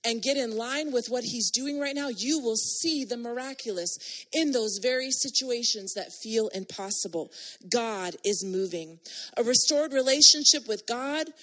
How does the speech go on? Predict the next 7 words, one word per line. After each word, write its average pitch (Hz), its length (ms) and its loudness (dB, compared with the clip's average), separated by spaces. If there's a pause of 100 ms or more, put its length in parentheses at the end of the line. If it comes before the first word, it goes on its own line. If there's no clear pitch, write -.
(300)
brings 277 300 0
a 233 80 0
restored 269 560 2
relationship 226 760 2
with 196 140 -4
family 214 420 -2
members. 175 500 -4